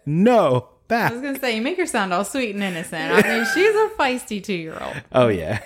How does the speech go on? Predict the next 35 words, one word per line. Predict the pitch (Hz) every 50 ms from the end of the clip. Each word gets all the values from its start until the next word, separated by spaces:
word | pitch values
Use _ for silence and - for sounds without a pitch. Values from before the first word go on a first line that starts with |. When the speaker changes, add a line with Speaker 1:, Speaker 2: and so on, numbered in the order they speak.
| - - - -
Speaker 1:
<laughs> | 196 - 277 - - 403 - - 185 190 185 156
She | - - - 160 156
lets | 151 139 131 -
him | 131 110 104 98
know. | 92 82 76 80 98
Speaker 2:
But | - 175 185 202 196 190
hey, | 208 190 175 147 147
she | - - - 196 190
is | 190 196 196
persistent | - 269 269 262 262 - 180 170 - - 170 170 - - _ -
until | 170 170 160 - 165 160 165 170
she | 165 - 170
gets | 160 - 143 - - - - 170
results. | 160 156 147 131 131 - - _ - - - - _ _ _ _ _ _ - - - -
Speaker 1:
So | - - - - 110 104 107 117
that's | 110 101 104 - -
how | 131 131 127
we | 139 180
should | 214 - - 107
be, | 90 90 87 95 92 - -
right? | 92 95 104 131 180 202 226 202 - _ _ -
I | - 120
mean, | 123 127 127 123 120 120 120 117
Speaker 2:
Absolutely. | - - - - - 151
Speaker 1:
when, | 151 120 123 127 127 127 127
when | 131 127 127
we're | 123
talking | 110 131 123 123 123 - 135
about | 131 127 131 131 -
something | - - - 117 120 123 - - 143 135
that's | 117 101 95 -
of | 113 113 110
the | 110 104
Lord | 98 98 104 123 165 185 180
and, | 143 113 104 98 98 95